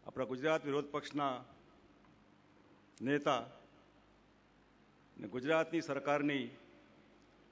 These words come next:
વારે ઘડીએ હવા કાઢીને પંચર પાડવાવાળા માન્ય શક્તિસિંહભાઈ ગોહિલ,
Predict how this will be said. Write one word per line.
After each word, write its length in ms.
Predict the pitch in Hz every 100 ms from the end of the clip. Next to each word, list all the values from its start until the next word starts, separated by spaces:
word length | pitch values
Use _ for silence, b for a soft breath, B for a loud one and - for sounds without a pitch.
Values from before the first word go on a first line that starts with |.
| - - - - - -
વારે 300 | 110 135 151
ઘડીએ 280 | 139 143 143
હવા 280 | 110 123 170
કાઢીને 420 | 170 151 151 151
પંચર 400 | 147 143 135 143
પાડવાવાળા 640 | 135 135 139 143 139 139
માન્ય 340 | 131 127 131 127
શક્તિસિંહભાઈ 600 | 131 127 135 143 135 127
ગોહિલ, 340 | 113 123 151